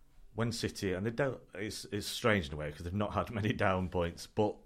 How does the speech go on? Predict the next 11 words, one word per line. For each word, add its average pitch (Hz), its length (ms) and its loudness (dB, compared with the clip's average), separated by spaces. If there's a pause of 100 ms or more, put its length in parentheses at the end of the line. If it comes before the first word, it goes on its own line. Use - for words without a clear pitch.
(160)
a 104 60 2
lack 110 260 2
of 95 100 -2
mental 104 380 0
strength 85 380 -6
in 85 160 -6
players 85 380 -2
when 87 280 -2
things 82 300 -6
go 82 200 -4
bad. 85 300 -4